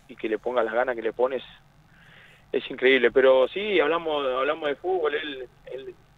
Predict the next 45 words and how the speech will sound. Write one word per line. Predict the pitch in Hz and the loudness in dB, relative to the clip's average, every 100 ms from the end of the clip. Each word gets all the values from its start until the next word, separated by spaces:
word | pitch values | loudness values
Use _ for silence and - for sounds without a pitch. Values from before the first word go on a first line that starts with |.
| _ | _
él | - 127 | -10 -10
le | |
encanta, | 120 147 143 147 | -2 0 0 0
él | 123 120 | -2 -4
le | |
encanta, | 120 123 123 117 113 110 - - _ _ _ - - | -6 -4 0 0 -2 -10 -14 -20 _ _ _ -20 -18
eh, | - 120 - - - - - | -14 -12 -12 -12 -14 -10 0
recordar | 127 127 135 147 147 | 0 4 6 6 4
también | 131 139 139 | 0 -2 -2
lo, | 131 127 | 2 2
lo, | 123 127 117 | 2 0 0
lo | 120 123 | -2 -4
que | - | 0
ha | 123 | 2
hecho, | 151 156 143 127 | 2 0 -6 -6
lo, | 123 120 | -4 -2
dónde | 127 127 | -2 -4
ha, | 120 107 - | -6 -8 -8
dónde | 127 120 | -6 -8
ha | |
estado, | - 143 143 131 | -6 -4 -2 -4
dónde | 127 117 | -6 -10
ha | |
jugado | - 139 147 135 120 | -6 -2 -2 -2 -10
y, | 107 _ _ _ _ _ _ _ _ _ _ _ - | -14 _ _ _ _ _ _ _ _ _ _ _ -14
y | 120 | -2
la | 120 | 0
verdad | 127 131 | 0 -2
que, | 131 123 117 113 120 123 | -2 -2 -4 -6 -6 -6
eh, | 117 | -6
es | 139 | -10
un | 143 | -8
orgullo | 131 147 139 | -8 -8 -10
también | 117 123 135 123 107 _ - | -10 -10 -12 -14 -20 _ -4
para | 113 117 | 0 0
mí | 123 147 | -2 -8
tener, | 135 123 123 120 - - _ | -8 -6 -8 -10 -20 -20 _
compartir | - 120 120 113 135 | -4 0 0 0 -4
un | |
vestuario | 123 127 123 | -2 0 0
con, | 117 123 - _ _ - - - _ _ _ | -2 -10 -18 _ _ -20 -20 -20 _ _ _
con | 135 143 | -2 -2
un | 131 | 2
jugador | 135 139 135 | 6 6 6
de, | 127 120 123 | 2 0 -8